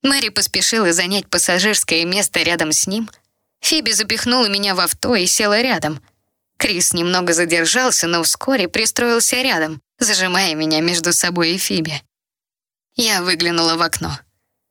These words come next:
Питер застыл на полпути. Решительность стёрлась. На лице появился страх. «Пришлось немного припугнуть, чтоб не лез», усмехнулся Крис.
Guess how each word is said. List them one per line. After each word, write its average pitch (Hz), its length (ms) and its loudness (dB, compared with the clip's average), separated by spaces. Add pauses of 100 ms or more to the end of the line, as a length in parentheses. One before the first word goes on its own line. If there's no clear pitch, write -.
(240)
Питер - 300 0
застыл 180 460 2
на 175 140 0
полпути. 196 760 -2 (540)
Решительность 247 800 0
стёрлась. - 680 0 (420)
На 254 160 2
лице 190 480 0
появился 190 680 0
страх. - 460 -4 (880)
«Пришлось 170 540 0
немного 175 360 -2
припугнуть, 180 560 -2
чтоб - 220 -2
не 160 160 -2
лез», 147 320 0 (580)
усмехнулся 180 760 -2
Крис. - 400 -2